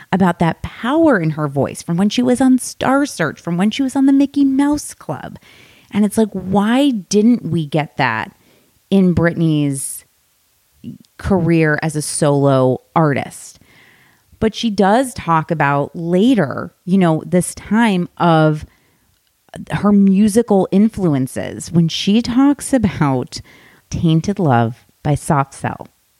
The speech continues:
that this was her musical inspiration,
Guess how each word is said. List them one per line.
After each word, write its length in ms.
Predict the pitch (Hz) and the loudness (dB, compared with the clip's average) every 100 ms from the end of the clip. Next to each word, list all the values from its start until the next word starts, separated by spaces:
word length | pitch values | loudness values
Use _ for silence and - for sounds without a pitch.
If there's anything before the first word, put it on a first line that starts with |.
| _ - | _ -6
that 280 | 143 139 139 | -4 -6 0
this 400 | 180 196 - 180 | 0 0 -4 -2
was 240 | 175 156 | -2 -2
her 460 | - 147 131 127 - | -2 0 0 -2 -4
musical 680 | 151 147 147 180 196 202 - - - _ _ _ _ _ _ _ _ _ | -2 0 0 0 0 0 -4 -14 -20 _ _ _ _ _ _ _ _ _
inspiration, 1160 | 196 226 - 214 185 143 143 143 127 127 139 | 2 2 0 0 2 0 -2 -2 0 0 -4